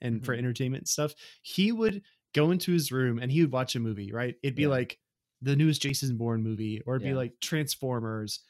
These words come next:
Speaker 1: or even
Speaker 2: Uh-huh.
Speaker 1: something, like, sad, like Million Dollar Baby or something, right?
Speaker 2: Okay.
Speaker 1: He'd go and watch these movies, and he'd come out of his room,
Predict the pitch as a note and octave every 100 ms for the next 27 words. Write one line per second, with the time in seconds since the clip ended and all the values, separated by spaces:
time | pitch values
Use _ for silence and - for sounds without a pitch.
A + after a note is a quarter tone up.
0 | _ C#3 F3+ D#4+ - G#3+ E3 D3 A2 -
1 | - C#3+ C3+ A2 G2+ B2 C#3+ A#2+ A2+ G#2+
2 | A2 G2+ F#2 - G#2 - F#2+ G2+ A2+ G#2
3 | G2 G#2+ - D3 E3 F#3 D#3 B2+ D3 -
4 | E3 B2+ A#2+ C#3 G3 - - _ - D3
5 | C3 - F3+ F3 E3 C#3+ B2 C3 F3